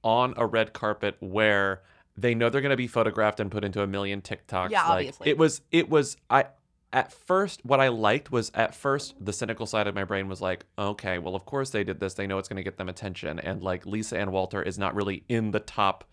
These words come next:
Speaker 1: the top three most, uh, I guess, important
Speaker 2: Yes.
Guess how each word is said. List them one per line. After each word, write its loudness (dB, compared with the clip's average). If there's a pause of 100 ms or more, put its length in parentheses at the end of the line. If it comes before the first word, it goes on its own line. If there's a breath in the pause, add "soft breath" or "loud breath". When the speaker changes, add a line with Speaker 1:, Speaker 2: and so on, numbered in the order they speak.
(380 soft breath)
Speaker 1:
the 2
top 0
three 0 (260 soft breath)
most, 0 (120)
uh, 0
I 2
guess, -4 (1080)
important 0
Speaker 2:
Yes. 0